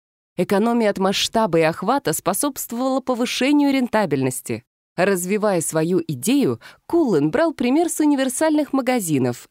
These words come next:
Macy's и Great Atlantic and Pacific Tea, сегодня A and P, которые непрерывно увеличивали торговые площади. Он признавал необходимость применения все более популярной концепции самообслуживания.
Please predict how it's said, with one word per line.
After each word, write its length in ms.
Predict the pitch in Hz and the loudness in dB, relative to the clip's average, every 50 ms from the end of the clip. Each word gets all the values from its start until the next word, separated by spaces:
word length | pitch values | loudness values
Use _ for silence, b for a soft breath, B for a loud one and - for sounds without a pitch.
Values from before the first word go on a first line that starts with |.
| - | 0
Macy's 720 | 156 160 147 160 226 294 294 - - - 254 240 - - - _ _ | 2 2 2 4 2 2 0 0 -2 -2 -2 -2 -4 -6 -10 _ _
и 300 | - 320 320 320 311 - _ - | 0 0 2 2 0 -2 _ -4
Great 440 | 202 208 208 208 208 247 285 - - - | 0 0 2 2 2 0 -2 -2 -4 -4
Atlantic 600 | 294 277 - 196 175 156 151 165 190 - 247 - - | -4 -4 -2 0 0 2 0 0 -2 -2 -4 -4 -2
and 200 | 143 131 127 - | -2 -2 -2 -2
Pacific 520 | - 143 139 - - 170 170 - 220 214 - | -4 -4 -2 -2 -2 -4 -2 -4 -6 -6 -6
Tea, 320 | - - 277 220 143 - B B B B B | -4 -2 0 0 0 -2 B B B B B
сегодня 680 | - - - 196 196 247 330 349 294 285 285 269 - - - | -6 -2 -2 0 0 0 0 0 2 0 0 0 -2 -2 -2
A 200 | 190 220 302 294 | 0 0 0 0
and 300 | - 226 240 226 - - - | -2 -2 -2 -2 -4 -6 -4
P, 240 | - 160 131 113 - B B B B B B B | -2 -2 -2 -2 -4 B B B B B B B
которые 420 | - 185 180 - 196 185 180 170 170 | -4 -4 -2 0 0 2 2 2 2
непрерывно 680 | 175 175 170 - 175 165 160 175 262 294 262 220 165 | 2 2 0 0 0 0 2 2 0 0 2 0 0
увеличивали 640 | 151 139 156 151 190 285 320 - - 254 269 262 269 | 2 0 0 0 0 0 0 -2 -2 -2 -2 -2 -2
торговые 500 | 254 - 233 233 202 214 233 214 220 214 | -2 -2 -2 0 0 -2 0 0 0 0
площади. 680 | - - 147 139 127 - - - 117 107 123 113 120 - _ _ _ _ _ _ | 0 0 0 0 0 -2 -6 -8 -6 -4 -6 -6 -6 -8 _ _ _ _ _ _
Он 200 | - 311 302 285 | 0 0 2 2
признавал 560 | - 262 262 233 208 220 226 226 233 262 247 | 0 0 -2 0 0 0 0 0 2 0 2
необходимость 760 | 226 208 190 180 - - 202 190 185 240 240 214 - - - | 2 2 0 0 0 -2 -2 0 0 0 0 0 -2 -4 -6
применения 600 | - - 202 202 202 202 214 254 269 247 208 196 | -4 -2 0 0 0 0 0 0 0 0 0 0
все 200 | 190 - - 214 | -2 -2 -2 -2
более 340 | 208 190 262 330 311 311 302 | -2 0 0 0 0 0 0
популярной 600 | - 285 262 - 285 269 262 254 233 208 170 165 160 | -2 -4 -2 0 0 0 2 2 2 2 2 0 0
концепции 760 | - 165 147 147 - - 262 302 302 - - - 277 277 277 | 0 -2 -2 -2 -2 -2 -2 -2 -2 -4 -6 -4 -2 -2 -2
самообслуживания. 1200 | 269 - - 294 285 277 269 262 - - - - 208 196 170 - 143 127 135 131 127 120 117 127 | -2 -2 0 0 2 0 0 -2 -4 -6 -6 -4 -4 -2 -2 -2 -2 -2 0 0 0 -2 -4 -6